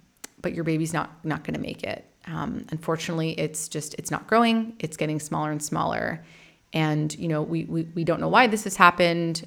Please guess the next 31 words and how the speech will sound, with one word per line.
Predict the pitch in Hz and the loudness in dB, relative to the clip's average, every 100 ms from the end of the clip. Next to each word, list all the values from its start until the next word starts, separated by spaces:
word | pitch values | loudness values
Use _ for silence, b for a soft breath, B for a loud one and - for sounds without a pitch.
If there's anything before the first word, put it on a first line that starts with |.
| - | -6
Um, | 151 147 160 - | -6 -4 -6 -4
we | 165 | -2
don't | 160 - 165 | -2 -4 -4
necessarily | 160 - 160 156 | -6 -4 -4 -2
know | 151 151 | 0 0
when | 156 160 160 | 2 4 2
it's | - | -2
gonna | 170 | -4
happen | 151 151 147 | -2 -2 -2
for | 147 147 | -4 -6
sure, | - 151 170 202 233 B B B B - | -2 0 4 4 2 B B B B -2
but | - | -2
within | 170 180 | 0 0
the | |
next | 165 160 - | 0 0 -4
couple | 180 170 | -4 -2
weeks, | 165 165 - - - - - | 0 -2 -4 -6 -6 -10 -8
the, | - 160 - - - | -2 0 0 -6 -2
the, | 165 156 | 0 2
the | 170 | 0
baby | 160 160 151 151 156 | 0 0 0 0 -2
will, | 165 156 156 156 - | -2 0 2 0 -2
you | 165 | -2
know, | 165 | -2
the, | 180 170 | 0 -4
the | - | -2
little | 170 175 | 0 0
heart | 170 170 | 0 -2
will | 170 | -2
stop | - 165 - | -2 -2 0
beating | 196 202 196 196 | 0 2 2 -2